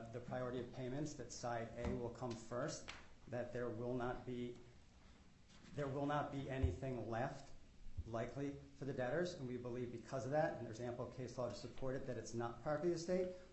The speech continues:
But as we put in our papers, should this court conclude otherwise, that is why we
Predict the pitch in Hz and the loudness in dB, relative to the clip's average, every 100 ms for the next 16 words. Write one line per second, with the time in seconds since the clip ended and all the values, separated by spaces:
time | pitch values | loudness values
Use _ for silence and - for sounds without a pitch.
0 | - 131 131 - - 127 117 110 147 127 | -2 0 2 0 -4 -2 -2 0 2 4
1 | 131 156 165 135 123 - 135 135 - - | 2 4 4 4 0 0 -2 0 -2 -2
2 | 135 127 - 120 - 127 117 110 131 139 | -2 -2 -4 -4 0 0 0 -2 2 6
3 | 151 170 - - - - 123 117 117 120 | 8 8 4 -6 -10 -6 -2 -2 2 2
4 | 117 | 2